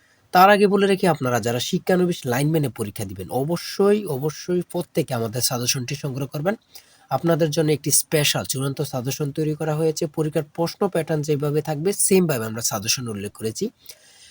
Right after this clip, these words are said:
একদম শর্ট সাজেশন, মাত্র আটত্রিশ পেজের একটি চূড়ান্ত সাজেশন। আপনি ইচ্ছা করলে সাথে বিগত সালের প্রশ্নগুলো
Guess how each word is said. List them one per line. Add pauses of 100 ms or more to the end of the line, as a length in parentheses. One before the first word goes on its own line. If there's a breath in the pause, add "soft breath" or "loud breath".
(120)
একদম
শর্ট
সাজেশন,
মাত্র
আটত্রিশ
পেজের
একটি
চূড়ান্ত
সাজেশন। (600 soft breath)
আপনি
ইচ্ছা
করলে
সাথে
বিগত
সালের
প্রশ্নগুলো